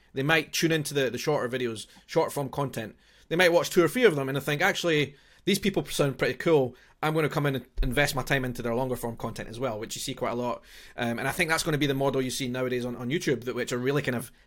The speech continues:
taking the fight to TikTok with their, their shorts program. So,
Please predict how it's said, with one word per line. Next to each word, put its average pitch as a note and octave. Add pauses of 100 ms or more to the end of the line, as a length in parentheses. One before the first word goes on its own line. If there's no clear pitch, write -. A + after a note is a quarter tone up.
(140)
taking D#3
the A#2+
fight C3
to A#2+
TikTok -
with A#2
their, A2+ (260)
their A2
shorts C3+
program. A2+
So, A2+